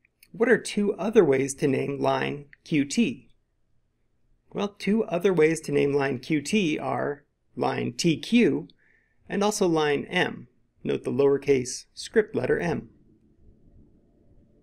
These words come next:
Part B. What are two other ways to name plane P?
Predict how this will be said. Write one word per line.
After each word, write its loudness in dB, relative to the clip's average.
Part 2
B. -2
What 4
are 4
two -2
other 2
ways 6
to -6
name -2
plane -4
P? -4